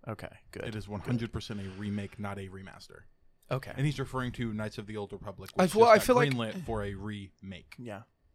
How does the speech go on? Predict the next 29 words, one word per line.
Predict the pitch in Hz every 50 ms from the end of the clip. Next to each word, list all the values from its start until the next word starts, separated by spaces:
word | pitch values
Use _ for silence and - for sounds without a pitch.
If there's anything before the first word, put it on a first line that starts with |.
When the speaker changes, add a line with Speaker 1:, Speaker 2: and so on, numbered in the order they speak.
| _ _ _ _ -
Speaker 1:
Yeah. | - - - - - -
I | - 147
like | 160 165
how | - 196
you | 165 139
look | 139 151 139 - 131 127
down | - 117 113 123 131
there | 131 135 135
when | 127 120
the | 107
camera's | - - - 117 110 104 107
up | 101 98 _ -
there. | 104 107 110 110 _ _ - -
Speaker 2:
I | 131
look | 139 151 143 139
down | 156 147 139
here | 139 143
because | 131 123 117 127 123 104
that's, | - 117 113 110 - - _ -
I | - 131
don't | 139 147 147
wanna | 151 139
look | 127 123 131 131 131 - -
at | 113 117 117 -
the | - 107
camera. | - - 120 120 127 120 107 101
That's | 107 113 110 -
just | 117 - - -
gonna | - 123 113